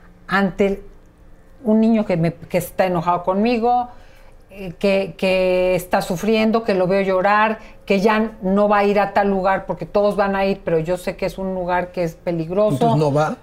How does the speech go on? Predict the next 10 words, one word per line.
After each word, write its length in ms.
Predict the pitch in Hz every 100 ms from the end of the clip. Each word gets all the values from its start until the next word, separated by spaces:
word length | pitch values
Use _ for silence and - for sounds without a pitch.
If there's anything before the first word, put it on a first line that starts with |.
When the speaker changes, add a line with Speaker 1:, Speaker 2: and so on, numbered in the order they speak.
| -
Speaker 1:
No 240 | 185 190 190
va 120 | 180
a 80 | 180
ir. 320 | 214 254 262 - -
Y 120 | - 220
no 300 | 233 262 403
tolero 800 | - 415 370 359 359 392 415 - - -
ese 300 | 233 277 -
malestar 840 | 359 349 247 208 - - 254 254 - -
ocasional 960 | 202 - 196 - 208 202 202 214 294